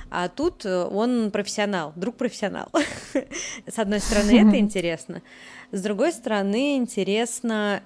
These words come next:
Speaker 1: ну, именно вот узнать внутренне о профессии, потому что все равно, э, даже если я, сколько бы я ни, там, не расспрашивала людей про их профессии, все равно я не получу такого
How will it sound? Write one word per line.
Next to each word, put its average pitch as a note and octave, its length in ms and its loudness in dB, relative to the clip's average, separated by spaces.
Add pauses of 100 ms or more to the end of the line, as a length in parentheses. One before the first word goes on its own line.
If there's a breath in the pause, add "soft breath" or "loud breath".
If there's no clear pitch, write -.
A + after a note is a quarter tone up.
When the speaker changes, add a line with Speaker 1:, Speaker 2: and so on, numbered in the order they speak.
Speaker 1:
ну, G#3+ 200 0
именно A3 360 0
вот G3 140 0 (300)
узнать G#3+ 580 -2 (500)
внутренне G#3 680 0
о E3+ 40 -6
профессии, F#3+ 800 -4 (560 loud breath)
потому G3+ 360 -2
что G3+ 480 0 (480)
все - 160 -6
равно, A3+ 560 0
э, F3 460 -2 (640)
даже G3+ 340 -2
если G3 320 -2
я, G3 180 0
сколько G#3 400 -4
бы F#3+ 120 0
я F3+ 100 2
ни, F3+ 140 -4
там, E3 240 -4
не F#3 100 0
расспрашивала F#3 800 -2
людей E3+ 320 -2
про E3 160 -2
их D#3 80 -8
профессии, G3+ 680 -4 (640 loud breath)
все - 160 -4
равно A#3 480 2
я G3+ 200 0
не G3+ 800 0
получу G#3+ 400 0
такого F3+ 720 0